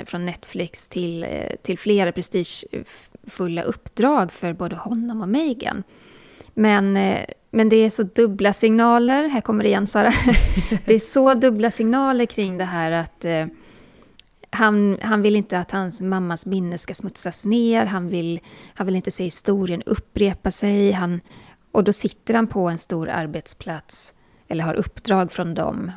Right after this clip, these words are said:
och så ska de skapa då, eh, den här fiktionen kring hans mamma. Jag får det inte riktigt att gå ihop.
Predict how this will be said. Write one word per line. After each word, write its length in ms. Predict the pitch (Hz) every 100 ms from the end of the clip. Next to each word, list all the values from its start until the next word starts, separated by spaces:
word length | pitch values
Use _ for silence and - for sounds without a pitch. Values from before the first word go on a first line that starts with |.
| -
och 120 | 190
så 360 | - 175 165 160
ska 200 | - 170
de 120 | 165
skapa 440 | - 175 160 175
då, 260 | 175 - - - _ _ _ _
eh, 240 | - - -
den 100 | 180
här 60 | 165
fiktionen 680 | - - 220 196 175 165
kring 200 | 165 190 170
hans 160 | -
mamma. 280 | 180 - 185 - _ _ _ - -
Jag 140 | 214
får 140 | 294
det 40 | 330
inte 140 | -
riktigt 240 | 233 285 226
att 40 |
gå 80 | 156
ihop. 320 | 214 -